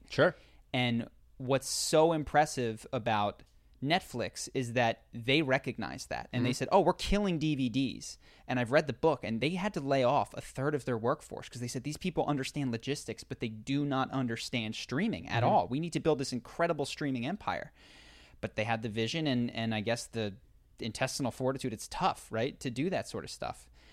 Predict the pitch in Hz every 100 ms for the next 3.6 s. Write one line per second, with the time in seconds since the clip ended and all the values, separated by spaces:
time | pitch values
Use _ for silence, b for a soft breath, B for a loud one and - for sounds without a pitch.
0 | b - 120 135 151 196 185 131 113 107
1 | 101 92 85 104 123 147 147 156 156 151
2 | 175 185 - 127 135 170 b b b b
3 | 127 147 247 180 170